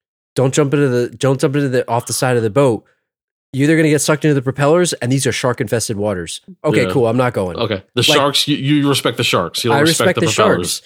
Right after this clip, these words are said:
Speaker 2: Yeah.
Speaker 1: because there was people swimming off the side, and when they were crashing into all those people in Saint Martin,
Speaker 2: Yeah.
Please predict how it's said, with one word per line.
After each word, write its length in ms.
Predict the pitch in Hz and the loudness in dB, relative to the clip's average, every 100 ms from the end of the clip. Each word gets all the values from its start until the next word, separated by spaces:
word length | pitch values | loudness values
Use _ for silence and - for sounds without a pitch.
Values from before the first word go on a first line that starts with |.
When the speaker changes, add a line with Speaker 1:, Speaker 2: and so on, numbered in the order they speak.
| _ - | _ -4
Speaker 2:
Yeah. 140 | 92 | -2
Speaker 1:
because 420 | 135 175 160 135 - 165 | 2 2 2 0 -4 0
there 100 | 170 | 0
was 140 | 165 | 0
people 560 | - 196 190 151 135 - | -4 -6 -2 -2 -4 -6
swimming 500 | - - 170 165 139 | -8 -2 0 2 0
off 280 | 127 127 127 | -2 -4 -4
the 60 | 110 | -4
side, 460 | - 143 127 110 - | -2 0 0 -2 -4
and 220 | 113 110 | -4 -2
when 120 | 123 | 0
they 100 | 135 | 2
were 120 | 127 | 0
crashing 440 | - 123 127 - 127 | 0 -2 0 -2 -2
into 120 | 123 | 0
all 120 | 123 | 0
those 180 | 117 - | -2 -4
people 320 | 131 135 127 | -6 -4 -4
in 80 | 117 | -4
Saint 240 | 135 120 | -2 -2
Martin, 380 | 117 127 139 156 | -2 -2 -2 -4
Speaker 2:
Yeah. 140 | 85 | -4